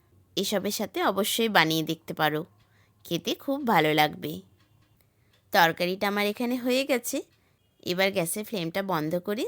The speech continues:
তরকারিটা গরম গরম সার্ভ করে দিই। আমার আজকের রেসিপিটা তোমাদের যদি ভালো লাগে,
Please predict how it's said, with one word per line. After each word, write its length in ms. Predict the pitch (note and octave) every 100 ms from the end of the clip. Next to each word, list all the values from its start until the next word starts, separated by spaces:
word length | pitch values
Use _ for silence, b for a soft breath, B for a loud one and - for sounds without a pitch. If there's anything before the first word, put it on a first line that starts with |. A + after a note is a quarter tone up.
| A#4+
তরকারিটা 540 | G3 E3 E3+ E3+ F3 F4+
গরম 260 | C#4+ F#3 F3
গরম 260 | F3 A#3+ A4+
সার্ভ 260 | D4+ F3 -
করে 200 | F3 D#3+
দিই। 200 | C3+ D3+ F3 _ _ _ _ _ _ _ b b b b b -
আমার 260 | F#3 F3+ G3
আজকের 380 | E3+ F3+ G#3 G3+
রেসিপিটা 460 | F3+ G#3 G3+ G3
তোমাদের 380 | A3+ G#3 F3 F3
যদি 220 | F3+ F#3 A#3+
ভালো 340 | B3 G#3 E3+
লাগে, 300 | G#3+ B3 A3+